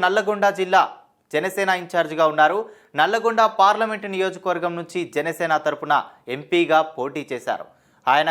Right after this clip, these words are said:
కాంగ్రెస్ అభ్యర్థి ఉత్తమ్ కుమార్ రెడ్డి చేతిలో ఓటమి పాలయ్యారు. రెండు వేల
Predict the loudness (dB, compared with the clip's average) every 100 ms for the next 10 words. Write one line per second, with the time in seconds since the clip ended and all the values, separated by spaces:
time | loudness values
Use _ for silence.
0 | 2 2 2 0 -2 -4 -4 -6 -4 -8
1 | -4 -4 -4 0 0 0 -2 -8 -6 -8
2 | -4 -2 -4 -4 -6 -6 -8 -4 -4 -2
3 | -4 -8 -10 _ _ _ _ -2 0 2
4 | 2